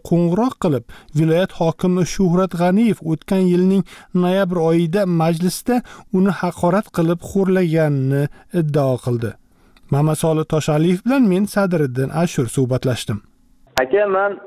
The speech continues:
Speaker 2: Farg'ona viloyati, e, hokimi Shuhratjon Madaminovich, e, qilayotgan ishlaridan norozi bo'lib, e,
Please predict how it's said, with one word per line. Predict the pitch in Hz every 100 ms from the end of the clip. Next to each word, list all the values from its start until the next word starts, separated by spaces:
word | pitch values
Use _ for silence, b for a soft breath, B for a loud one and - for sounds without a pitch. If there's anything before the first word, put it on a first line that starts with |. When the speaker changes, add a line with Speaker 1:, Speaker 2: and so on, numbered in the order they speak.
| -
Speaker 2:
Farg'ona | 156 175 190 196 196
viloyati, | 180 202 196 196 190 185 214 220 202 - _ _ _ -
e, | 151 147 147 147 -
hokimi | 170 180 185 190 202 196 190 -
Shuhratjon | - - 180 170 190 185
Madaminovich, | 156 165 180 185 190 180 180 - -
e, | 202 214 - - - - - _ 135 143 151 143 139
qilayotgan | - 160 190 190 202 185
ishlaridan | 185 185 175 175 170 190 170 127
norozi | 147 175 185 180 170 180
bo'lib, | 180 185 190 - _ _ _ _ _
e, | -